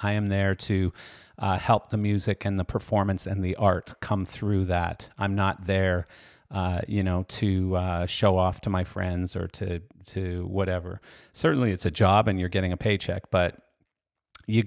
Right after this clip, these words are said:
you need to know your place in, in that food chain, I guess is what it is. Um, so we mentioned it in the intro, uh, the sponsor today again is Act,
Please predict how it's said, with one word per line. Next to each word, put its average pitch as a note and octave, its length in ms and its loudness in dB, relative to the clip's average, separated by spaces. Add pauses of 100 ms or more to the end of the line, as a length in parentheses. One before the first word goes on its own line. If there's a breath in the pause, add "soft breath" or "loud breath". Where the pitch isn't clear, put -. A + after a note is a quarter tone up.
(100)
you A#2+ 160 4
need C3 180 4
to - 80 -2
know G2+ 140 2
your F#2+ 180 2
place F#2 460 -2
in, F2+ 160 -4
in F#2 180 -4
that F2 180 -2
food F2+ 280 -2
chain, F2+ 280 -4
I F2+ 100 -4
guess F2+ 280 -4
is F#2+ 180 -8
what F2+ 140 -2
it F2+ 120 -4
is. F2+ 340 -6 (520 loud breath)
Um, A#2+ 380 4
so C3 560 6 (640 loud breath)
we C3 180 8
mentioned C#3+ 400 4
it C3+ 100 2
in A#2 220 2
the G#2+ 460 0
intro, A2 680 4
uh, G2+ 500 2
the G2+ 160 -2
sponsor A#2+ 420 2
today G#2 320 2
again G2+ 220 0
is F#2+ 120 -2
Act, G2 440 -4